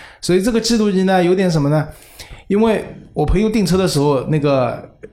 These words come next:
强奸礼包里面嘛，就是有一个行车记录仪的，那个行车记录仪不能算很好，但是用用呢也还可以。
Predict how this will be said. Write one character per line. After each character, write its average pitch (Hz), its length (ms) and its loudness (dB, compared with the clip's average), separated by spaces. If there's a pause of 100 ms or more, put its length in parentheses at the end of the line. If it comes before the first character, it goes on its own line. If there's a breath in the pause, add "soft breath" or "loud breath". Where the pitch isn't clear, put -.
强 151 220 0
奸 180 160 2
礼 156 120 0
包 139 180 2
里 139 120 2
面 117 180 0
嘛， 107 360 -6
就 127 140 -4
是 120 280 -4
有 120 200 -2
一 117 120 -2
个 214 80 0
行 139 180 -2
车 120 80 0
记 117 160 -4
录 110 120 -4
仪 101 140 -8
的， - 260 -16
那 190 60 -4
个 196 80 0
行 185 140 0
车 185 80 2
记 180 100 -2
录 185 80 2
仪 165 80 0
不 170 140 -2
能 185 100 -2
算 185 140 -2
很 143 180 -2
好， 156 160 -2
但 160 220 0
是 160 60 0
用 208 180 0
用 165 140 0
呢 127 100 -2
也 117 60 -4
还 135 160 -4
可 - 200 -4
以。 139 140 -2